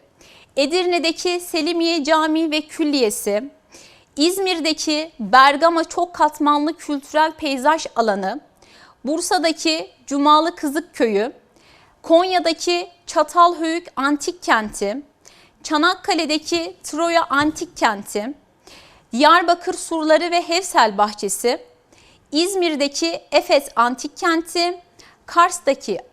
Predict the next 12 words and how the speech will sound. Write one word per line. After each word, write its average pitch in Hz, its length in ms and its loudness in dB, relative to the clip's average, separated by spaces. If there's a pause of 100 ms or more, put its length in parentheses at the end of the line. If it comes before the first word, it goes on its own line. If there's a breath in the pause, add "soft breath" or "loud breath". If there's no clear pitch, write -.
(140)
Ani 294 220 2
Harabeleri 339 880 2 (300 loud breath)
ve 320 120 4
Aydın'daki 320 920 0 (140)
Afrodisas 311 840 2 (400 loud breath)
unesco 311 460 0
tarafından 262 800 0 (160)
koruma 247 440 -4
altına 285 540 0
alınmış 262 760 -2 (220)
eserlerdendir 185 840 -4
arkadaşlar. - 760 -20